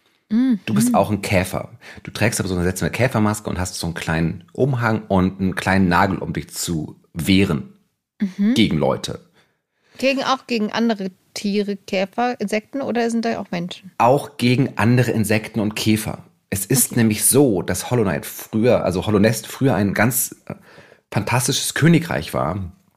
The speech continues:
Speaker 2: Aber dann auf einmal ist irgendetwas in die Träume der Menschen eingedrungen und hat ihnen die Erinnerung geraubt und, äh, hat sie zu mehr oder weniger so einer Art zombieartigen Monstern gemacht, die dich halt angreifen.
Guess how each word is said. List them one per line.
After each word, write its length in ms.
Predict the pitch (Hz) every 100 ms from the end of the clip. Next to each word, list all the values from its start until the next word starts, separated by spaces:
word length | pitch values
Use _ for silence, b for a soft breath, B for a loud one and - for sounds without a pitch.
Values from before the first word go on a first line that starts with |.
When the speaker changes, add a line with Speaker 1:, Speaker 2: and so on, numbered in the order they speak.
| _ _ _ _ - B B B -
Speaker 2:
Aber 200 | - 110
dann 160 | 123
auf 180 | 143 -
einmal 480 | 107 151 139 120 - - _ _
ist 280 | - - -
irgendetwas 520 | 120 147 113 - 107
in 120 | 104 98
die 160 | 98
Träume 420 | - - 95 131
der 120 | 117 95
Menschen 360 | 95 - 104
eingedrungen 880 | - 82 82 - 71 71 80 - -
und 200 | - 85
hat 160 | 101 -
ihnen 240 | 87 95
die 180 | 95 87
Erinnerung 680 | 85 82 98 117 101 85 85
geraubt 600 | 82 - 69 78 - - B B B B -
und, 380 | 92 90 85 -
äh, 120 | 90
hat 240 | 90 104
sie 360 | - 104 98 98
zu 280 | 98 - 95
mehr 200 | 90 101
oder 280 | 104 98 -
weniger 320 | 85 87 90
so 80 | 85
einer 100 | -
Art 220 | 95 -
zombieartigen 1120 | - - 92 110 107 - 82 98 - 92 95
Monstern 480 | 82 85 101 - 90
gemacht, 340 | 85 82 85 - -
die 100 | -
dich 240 | 95 -
halt 160 | 87 82
angreifen. 600 | 85 - - - -